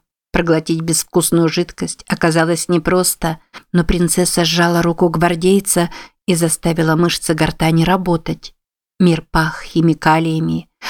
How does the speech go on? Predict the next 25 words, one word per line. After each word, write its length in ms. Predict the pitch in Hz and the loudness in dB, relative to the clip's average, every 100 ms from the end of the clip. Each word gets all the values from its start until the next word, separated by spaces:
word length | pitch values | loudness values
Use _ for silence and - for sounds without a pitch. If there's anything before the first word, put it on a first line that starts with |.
| - - | -10 -8
Кожа 260 | - 180 175 | 0 2 4
на 160 | 165 165 | 2 2
ощупь 320 | 170 - 160 | 0 -2 0
была 240 | 165 165 | 2 2
масляной 680 | 160 160 165 175 170 160 165 | 4 0 0 -2 2 2 2
и 20 | |
липкой, 560 | 165 180 - 175 175 - - - | 0 -2 -4 -6 -6 -8 -12 -4
а 80 | - | 0
лежала 420 | 180 175 190 196 | 2 2 2 0
Зима 400 | 196 - 180 175 | 0 2 2 2
почему-то 540 | 185 202 - 175 190 180 | 0 -2 0 0 0 2
на 160 | 170 | 2
ложе 460 | 151 165 185 190 170 | 4 0 0 -4 -6
из 160 | 170 156 | -2 0
липкого 460 | 156 165 - 160 190 | 2 0 -4 -2 0
геля. 500 | 196 185 160 170 - _ _ _ _ | 2 2 2 -4 -10 _ _ _ _
Что 260 | - - 165 | -8 -4 -2
происходит? 840 | 156 156 - - 165 190 - - _ _ | -2 -2 -2 -2 -2 -4 -14 -20 _ _
Где 280 | 170 165 180 | -8 0 2
она? 320 | 170 165 170 - _ _ _ _ | 2 0 -4 -10 _ _ _ _
В 100 | - - | -8 -2
памяти 380 | 160 170 156 | 0 0 -4
всплыли 520 | 151 - 165 165 160 160 | -6 -4 0 2 2 2
реголитовые 640 | 160 160 165 160 160 175 | 2 2 2 0 0 0
шахты, 580 | 160 156 170 - - | 0 0 -2 -6 -8